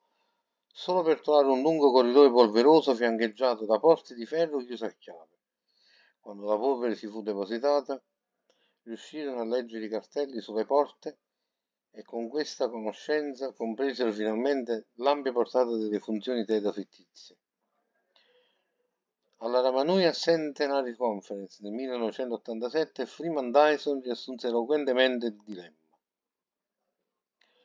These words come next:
Le funzioni θ fittizie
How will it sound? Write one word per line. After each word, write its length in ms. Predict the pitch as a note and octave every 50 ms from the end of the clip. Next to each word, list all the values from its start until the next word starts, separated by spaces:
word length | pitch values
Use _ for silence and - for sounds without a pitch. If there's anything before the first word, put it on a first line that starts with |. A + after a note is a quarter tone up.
| _ _ _ _ _ _ _ _ _ _ _ _ _
Le 120 | B2+ C3
funzioni 500 | A2+ C3+ C3+ C3 A#2+ - F3+ F#3+ G3 F3
θ 400 | C#3+ D#3 D#3+ C#3 C#3+ C#3 C#3+ - _
fittizie 720 | _ _ - B2+ A2+ _ - G2+ - _ - - - G2+